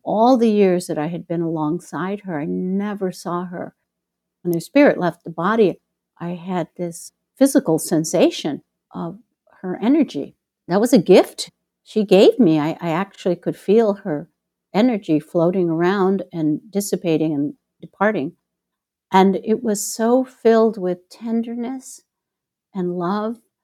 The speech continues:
that at first I didn't recognize it was my mother 'cause she was kind of a tough cookie. And to suddenly understand, "Oh my God, that's my mom," without all the bravado, all the disappointments, the shell that she had to create to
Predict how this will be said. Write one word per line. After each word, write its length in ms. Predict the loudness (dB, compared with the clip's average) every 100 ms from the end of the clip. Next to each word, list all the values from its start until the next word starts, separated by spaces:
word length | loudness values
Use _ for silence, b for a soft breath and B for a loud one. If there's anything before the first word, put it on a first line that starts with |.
| _ _ _ _ _
that 160 | -4 -4
at 120 | -2
first 300 | 0 0 0
I 80 | 0
didn't 300 | 0 -2 -4
recognize 720 | -4 -6 -6 -4 -2 -4 -8
it 100 | -10
was 180 | -10 -6
my 160 | -2
mother 440 | 0 -2 -2 -2 -4
'cause 180 | -8
she 160 | -8 -6
was 180 | -6 -8
kind 320 | -8 -6 -4
of 160 | -4 -6
a 200 | -6 -4
tough 180 | -6 -6
cookie. 420 | _ -4 -4 -8 -8 _ _ _ _ -6
And 260 | -6 -4
to 100 | -6
suddenly 460 | 0 0 2 2 2
understand, 640 | 0 -2 -6 -8 -4 -4
"Oh 140 | -4 -4
my 160 | -4
God, 240 | 0 2 4
that's 320 | 0 -4 -4
my 120 | -2
mom," 360 | 0 -2 -2 -4
without 420 | -4 -2 -4 -4
all 200 | -6 -6
the 80 | -6
bravado, 840 | -6 -4 -2 -2 -2 -2 -4 -6 _ _ _ _ _ -10
all 120 | -6
the 100 | -4
disappointments, 1200 | -4 -8 -10 -8 -4 -4 -4 -6 -6 -6 -10 -16 _ _ _ _ _ -8
the 140 | -8
shell 640 | -8 -4 0 2 2 -2 -6
that 180 | -12
she 140 | -10 -10
had 240 | -6 -8 -8
to 60 |
create 580 | -12 -8 -6 -4 -6 -8
to 340 | -8 -8 -8